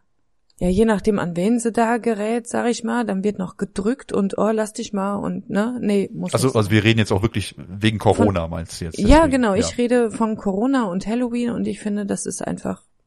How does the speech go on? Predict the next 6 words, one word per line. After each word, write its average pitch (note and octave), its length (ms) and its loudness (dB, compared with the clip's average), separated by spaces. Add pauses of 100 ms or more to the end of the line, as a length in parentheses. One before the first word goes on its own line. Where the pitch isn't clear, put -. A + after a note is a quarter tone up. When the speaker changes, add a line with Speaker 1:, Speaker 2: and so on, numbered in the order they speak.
(600)
Speaker 1:
muss, A#3+ 760 -2
muss A#3 520 -2 (100)
einfach G3+ 380 -4
nicht F#3 260 -10
sein. - 320 -8 (160)
Speaker 2:
Hm. F2+ 380 -8